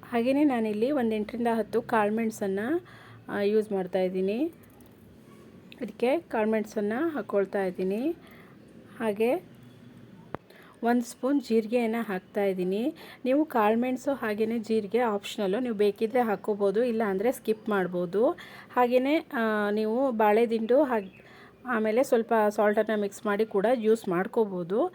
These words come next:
ನಾನಿಲ್ಲಿ ಪೆಪ್ಪರು, ಜೀರಾ ಹಾಗೆ ಬಾಳೆದಿಂಡು ಮತ್ತು ನೆ-, ಸ್ವ-, ವಾಶ್ ಮಾಡ್ಕೊಂಡಿರುವಂಥ ಸ್ವಲ್ಪ ಕೊತ್ತಂಬರಿ ಸೊಪ್ಪನ್ನು ಇದಕ್ಕೆ ಹಾಕಿ ಸೇರಿಸ್ಕೊಳ್ತಾ ಇದ್ದೀನಿ. ಹಾಗೆ ಸ್ವಲ್ಪ, ಆ, ಬೀಜವನ್ನು ತೆಗೆದಿರುವಂಥ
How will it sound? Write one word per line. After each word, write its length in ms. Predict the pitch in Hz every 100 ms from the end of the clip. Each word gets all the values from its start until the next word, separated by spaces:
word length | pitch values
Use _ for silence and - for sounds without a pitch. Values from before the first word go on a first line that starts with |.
| - - -
ನಾನಿಲ್ಲಿ 400 | 247 247 233 262
ಪೆಪ್ಪರು, 560 | 302 214 - 226 226 285
ಜೀರಾ 440 | 220 226 220 254
ಹಾಗೆ 260 | 247 202 220
ಬಾಳೆದಿಂಡು 840 | 202 196 208 220 208 196 214 320 - - - -
ಮತ್ತು 240 | 240 285
ನೆ-, 380 | 311 220 208 208
ಸ್ವ-, 240 | 208 214
ವಾಶ್ 280 | 196 233 -
ಮಾಡ್ಕೊಂಡಿರುವಂಥ 760 | 262 247 226 208 208 196 190 226 330
ಸ್ವಲ್ಪ 400 | - 233 202 226 220
ಕೊತ್ತಂಬರಿ 520 | - 214 226 233 254
ಸೊಪ್ಪನ್ನು 800 | 262 214 - 196 190 226 349 - - - -
ಇದಕ್ಕೆ 280 | 190 202 226 349 - -
ಹಾಕಿ 340 | - 214 208 240
ಸೇರಿಸ್ಕೊಳ್ತಾ 680 | 240 208 - - 185 185 190
ಇದ್ದೀನಿ. 320 | 180 185 247
ಹಾಗೆ 340 | 247 208 208
ಸ್ವಲ್ಪ, 300 | 226 202 202 247 349 - - - -
ಆ, 400 | - 214 208 208 202 202
ಬೀಜವನ್ನು 640 | 190 233 233 254 240 240
ತೆಗೆದಿರುವಂಥ 600 | 220 190 220 220 208 190